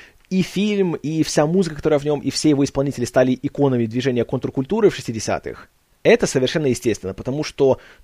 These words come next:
то, как песни здесь подобраны, по большей части, и то, как они ложатся на видеоряд, при том, что они были написаны совершенно независимо от фильма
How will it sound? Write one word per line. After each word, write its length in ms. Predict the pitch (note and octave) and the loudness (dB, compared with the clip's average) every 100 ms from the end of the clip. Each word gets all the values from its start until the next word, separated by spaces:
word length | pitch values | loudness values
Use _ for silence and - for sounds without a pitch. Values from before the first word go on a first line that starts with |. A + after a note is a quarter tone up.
| - | 4
то, 180 | G#3 G3 | 6 6
как 220 | D#3+ - | 2 4
песни 240 | F3 E3+ | 4 4
здесь 140 | D3 C#3+ | 0 -2
подобраны, 760 | C#3 E3+ C4+ E3+ E2 G#1 G1+ - _ _ | -2 2 0 0 -6 -8 -14 -18 _ _
по 80 | - | 0
большей 260 | D3+ - C3 | 4 4 4
части, 360 | C#3 G#2 - | 0 0 -4
и 80 | G#2+ | -10
то, 260 | - G3 F3 | -2 2 2
как 300 | - E3 D3 | 4 2 2
они 160 | C#3+ | 0
ложатся 380 | C3+ C#3 C#3+ - | 2 4 2 2
на 80 | B2 | -4
видеоряд, 680 | A#2+ B2+ B2+ F#3 C#4 - - | -2 0 2 2 0 -4 -14
при 100 | - | -8
том, 160 | C3 C#3+ | -4 -2
что 260 | - C#3 - | 0 -2 0
они 140 | D3 | 0
были 140 | C#3+ | 0
написаны 360 | C#3 C#3 D#3 C3+ | 0 -2 -2 -4
совершенно 360 | C3+ C#3 D3+ B2 | -2 -2 -2 -2
независимо 640 | B2+ C#3+ D3 C#3+ - A2+ | 0 2 2 0 -2 -2
от 140 | A#2 | -2
фильма 400 | - A#3+ G#3 F2 | -2 -2 -2 -4